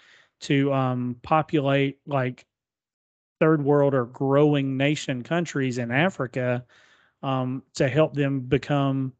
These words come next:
mobile, but to be able to, you know, conquer the terrain of, of remote Africa. Um, so it's really weird. It was based on, like, the chassis of a Renault ten.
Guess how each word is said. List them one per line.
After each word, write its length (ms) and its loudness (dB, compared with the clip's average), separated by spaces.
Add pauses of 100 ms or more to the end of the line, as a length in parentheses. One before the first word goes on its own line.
(220)
mobile, 680 2
but 180 -4
to 60 -2
be 120 2
able 200 2
to, 180 2 (300)
you 140 -4
know, 320 -2 (380)
conquer 360 0
the 120 -2
terrain 540 0
of, 280 -4 (100)
of 180 -6
remote 380 2
Africa. 640 -4 (440)
Um, 280 -8
so 180 -4
it's 120 -4
really 340 4
weird. 300 4
It 40 2
was 120 -2
based 320 0
on, 180 0
like, 140 -2
the 100 -4
chassis 500 0
of 80 0
a 60 -2
Renault 400 2
ten. 560 0